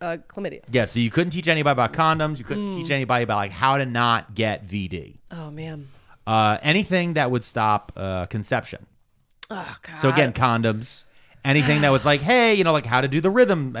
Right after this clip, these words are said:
Speaker 2: method, any of that stuff, that's, that was illegal under the Comstock laws.
Speaker 1: It's good to know that so much has changed.
Speaker 2: And anything about abortion information.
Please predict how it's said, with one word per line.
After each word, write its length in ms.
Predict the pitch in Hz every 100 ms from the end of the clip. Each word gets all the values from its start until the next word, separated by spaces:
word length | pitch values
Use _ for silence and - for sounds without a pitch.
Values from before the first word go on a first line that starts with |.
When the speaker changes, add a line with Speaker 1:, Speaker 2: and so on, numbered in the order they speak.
| 123
Speaker 2:
method, 280 | 117 107 -
any 160 | - 175
of 60 | 139
that 180 | 120
stuff, 340 | - 117 107 - _ _ _ - -
that's, 460 | - 135 135 - - -
that 260 | 127 127
was 220 | 123 104 -
illegal 380 | 131 123 101 95
under 160 | 85
the 80 | 80
Comstock 460 | - 76 - - -
laws. 140 | - -
Speaker 1:
It's 140 | 285
good 160 | 403 277
to 60 |
know 120 | 233 190
that 240 | 156 -
so 360 | - - 190 185
much 240 | 156 151
has 160 | 143 -
changed. 340 | 135 123 147
Speaker 2:
And 160 | 156 165
anything 380 | 185 202 214
about 240 | 196 175 156
abortion 360 | 131 131 -
information. 520 | 92 80 85 76 67